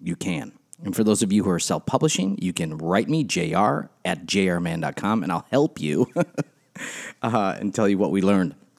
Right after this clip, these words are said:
on the whole self-publishing, because it is a ro-, it is, it is crazy. All right, let's get at it. Um, so again, The Secret to Feeling Great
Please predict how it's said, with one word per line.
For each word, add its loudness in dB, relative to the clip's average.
on 4
the 6
whole 2
self-publishing, -2
because -6
it -6
is -4
a -6
ro-, -6
it -4
is, -6
it -6
is -2
crazy. -4
All 8
right, 2
let's 2
get 4
at 4
it. -4
Um, 4
so 6
again, 2
The 2
Secret 0
to 4
Feeling 4
Great 4